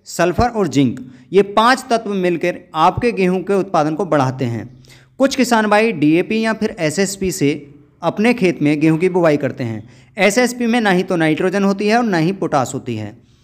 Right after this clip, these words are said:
ठीक वैसे ही डीएपी के अंदर पोटाश की मात्रा शून्य होती है। तो इन दो जो उत्पाद हैं, आप यहाँ पे एसएसपी में नाइट्रोजन और पोटाश बढ़ा लें और डीएपी में पोटाश बढ़ा लें, तब आपको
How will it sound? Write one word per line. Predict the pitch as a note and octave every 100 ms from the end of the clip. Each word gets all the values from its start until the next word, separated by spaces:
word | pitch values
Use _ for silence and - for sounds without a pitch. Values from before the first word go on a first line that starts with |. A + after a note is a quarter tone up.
| _ _ _ -
ठीक | A#3+
वैसे | B3 A#3 A3 A#3
ही | A#3+ C4+ - - - _
डीएपी | A#2+ E3 G#3+ A3
के | A#3+
अंदर | A#3+ A#3
पोटाश | A#3 F#3+ F#3+ F#3
की | G3+
मात्रा | F3+ E3 G3+
शून्य | G#3 F3+ E3 C#3+
होती | B2+ B2+
है। | A#2
तो | B2 D3+
इन | F#3 G3 A3
दो | A#3 A#3+ B3+ B3 - - _ _
जो | C#3+
उत्पाद | E3+ G#3 A3 A#3+
हैं, | G#3+ A3 A3+
आप | F3 F#3+
यहाँ | F#3+ F#3 F#3+
पे | G#3 G3+ - _
एसएसपी | D#3+ D3+ G3 G3
में | G3+ G3
नाइट्रोजन | D#3 D#3 F3 F3 F#3+
और | D#3
पोटाश | - D3 F#3 F#3
बढ़ा | G3 G3
लें | G#3 B3
और | G3+
डीएपी | D3+ E3 D#3+
में | F3 A#3
पोटाश | F#3+ D3 B2+
बढ़ा | B2 A#2
लें, | A2 A2+ A2+ - _ -
तब | G#3+ G#3
आपको | G3+ G3 G3 F#3+ A3+ -